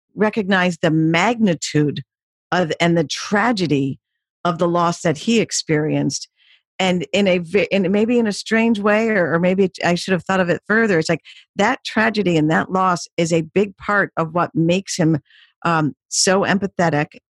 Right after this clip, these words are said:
and what makes other people look at him and say, "Th-, there's an amazing guy." You know, there's, you know, they, they, they, it's part of what develops that connection between Joe Biden and, and every human being on earth.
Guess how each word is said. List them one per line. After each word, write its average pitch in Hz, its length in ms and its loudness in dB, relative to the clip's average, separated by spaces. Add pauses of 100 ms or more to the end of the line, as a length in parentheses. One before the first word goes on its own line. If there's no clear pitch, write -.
and 175 160 2
what 180 180 0
makes 180 320 -2
other 190 220 0
people 190 320 -2
look 196 200 -4
at 208 100 0
him 160 180 2
and 156 120 0
say, 151 460 0 (500)
"Th-, 160 200 -2
there's 185 300 2
an 185 80 2
amazing 170 360 2
guy." 151 380 -2 (300)
You 165 100 2
know, 151 80 4
there's, 170 320 0
you 156 100 0
know, 165 80 2
they, 160 240 0 (220)
they, 185 140 2 (180)
they, 170 160 2
it's 180 140 -2
part 202 260 -4
of 185 80 -4
what 175 160 -2
develops 165 440 -2
that 165 200 -2
connection 151 580 0
between 151 460 0
Joe 156 180 0
Biden 151 380 0
and, 151 160 -2 (340)
and 165 220 0
every 185 480 0 (280)
human 196 560 0
being 175 360 0
on 156 340 0
earth. 139 380 -2